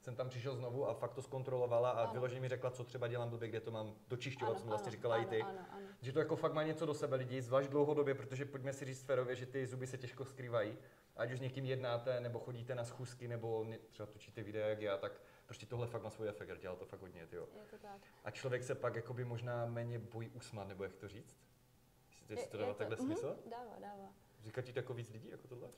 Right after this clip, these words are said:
Speaker 2: No to i vidíš na těch pacientech,
Speaker 1: Jo.
Speaker 2: no, když jako to pak začne vypadat líp, tak oni se více smějou.
Speaker 1: Jo,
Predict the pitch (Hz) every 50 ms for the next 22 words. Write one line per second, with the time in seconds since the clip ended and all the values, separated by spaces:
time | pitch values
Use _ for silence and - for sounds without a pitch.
0 | - - 196 - - 254 277 277 277 508 - 269 254 220 202 196 202 180 175 -
1 | 175 - - - 180 - - - 190 190 190 190 196 196 - 202 214 220 240 226
2 | 220 220 208 220 214 214 - 220 220 214 208 214 214 - - - - - - 214
3 | - 202 - - - 220 214 208 208 - 208 208 208 208 - 208 202 202 202 202
4 | 196 220 240 240 - 208 196 196 196 202 202 - 214 202 202 202 214 214 - 208
5 | 196 180 170 175 - - - - 120 127 123 120 123 117